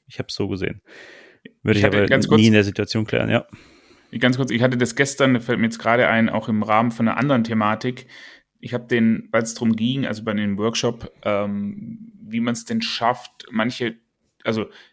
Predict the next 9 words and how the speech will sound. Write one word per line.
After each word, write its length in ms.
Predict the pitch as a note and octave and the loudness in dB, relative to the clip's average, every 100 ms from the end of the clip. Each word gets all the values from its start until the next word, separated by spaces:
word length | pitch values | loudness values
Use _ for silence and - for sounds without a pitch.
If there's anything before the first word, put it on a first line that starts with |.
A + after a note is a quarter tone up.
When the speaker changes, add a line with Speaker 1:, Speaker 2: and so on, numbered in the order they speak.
| _ | _
Speaker 2:
auf 100 | A2+ - | -10 0
ähnliche 640 | A#2+ C#3+ C#3 C#3 A#2+ - | 2 2 -2 -2 -4 -4
Trainings- 520 | - B2 C3 C3+ B2+ | -2 0 2 0 -2
beziehungsweise 600 | - A2+ A#2+ A2+ A2+ A2 | -6 -4 0 0 0 -4
Aktionszeiten 880 | - - B2+ C3 C3 - A2 G#2 F#2 | -6 -4 -2 -2 -4 -4 0 0 -2
zu 100 | G#2+ | -8
kommen, 320 | - G#2+ G2+ G2 | -6 -4 -2 -4
jetzt 200 | G2+ - | -6 -4
beim 280 | G#2 G2+ | -2 -2